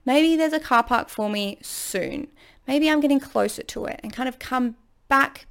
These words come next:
inch by inch to this feeling of, "Okay, even though this is happening, I'm gonna choose to believe that it can happen at any moment." And as I pulled back my feelings about it, I manifested my parking space, like, a minute after that.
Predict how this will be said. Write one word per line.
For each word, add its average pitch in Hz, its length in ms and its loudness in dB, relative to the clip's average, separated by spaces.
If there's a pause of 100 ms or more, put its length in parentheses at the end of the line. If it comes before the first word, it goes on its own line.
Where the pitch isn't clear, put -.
(240)
inch 285 260 2
by 262 220 0
inch 220 380 -8
to - 100 -8
this 214 220 -8
feeling 202 320 -4
of, 202 120 -6 (400)
"Okay, - 540 -2 (640)
even 254 480 2
though 214 240 4
this 196 240 -8
is 208 120 -10
happening, 262 600 -4 (420)
I'm 202 200 0
gonna 196 180 0
choose 202 380 -10
to 208 80 -10
believe - 260 -8
that - 140 -10
it - 80 -16
can 202 120 -10
happen 202 320 -12
at - 120 -12
any - 160 -6
moment." - 400 -10 (280)
And 226 120 -6 (100)
as 240 180 0
I 262 80 0
pulled 233 360 -2
back 208 260 -4
my 208 140 -4
feelings 190 640 -4
about 190 400 0
it, 302 240 0 (340)
I 214 80 -2
manifested 202 600 -2
my 220 100 -2
parking - 400 -8
space, - 320 -10
like, - 140 -12
a 214 60 -8
minute 208 300 -6
after - 360 -10
that. - 240 -10